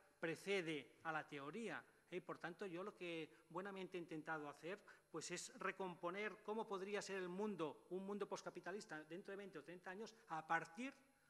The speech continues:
de los mejores fragmentos que, a mi modo de ver, existen ya ahora de experiencias alternativas de otro mundo posible,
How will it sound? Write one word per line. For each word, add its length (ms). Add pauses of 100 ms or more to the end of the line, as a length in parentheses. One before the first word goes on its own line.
(120)
de 100
los 220
mejores 440
fragmentos 800 (240)
que, 60
a 60
mi 100
modo 220
de 120
ver, 280
existen 480
ya 100
ahora 300 (240)
de 80
experiencias 640
alternativas 580
de 80
otro 160
mundo 240
posible, 500